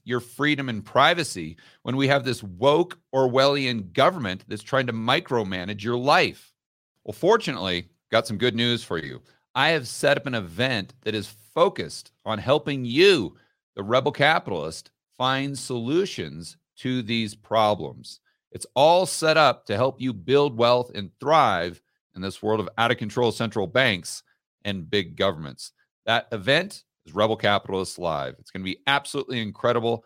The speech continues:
It's in Orlando, May twelfth to the fourteenth. We're gonna have speakers like Peter Schiff, Mike Maloney, Lynn Alden, Chris McIntosh, Brent Johnson, Jeff Snyder, Robert Barnes, just to name a few.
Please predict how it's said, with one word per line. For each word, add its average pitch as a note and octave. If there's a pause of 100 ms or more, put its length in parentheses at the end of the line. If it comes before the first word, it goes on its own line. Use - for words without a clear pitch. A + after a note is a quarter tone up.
It's -
in C3
Orlando, A2
May F#2+
twelfth A2+
to -
the F#2
fourteenth. C3+ (320)
We're G#2
gonna A2
have F#2
speakers G#2+
like F#2
Peter B2
Schiff, A#2+ (140)
Mike A#2
Maloney, G#2+
Lynn A2+ (100)
Alden, G#2+ (320)
Chris D3+
McIntosh, A#2+
Brent C3+
Johnson, B2+ (240)
Jeff C#3
Snyder, C3+
Robert C#3
Barnes, C#3+
just -
to A2+
name F#2+ (100)
a E2
few. D2+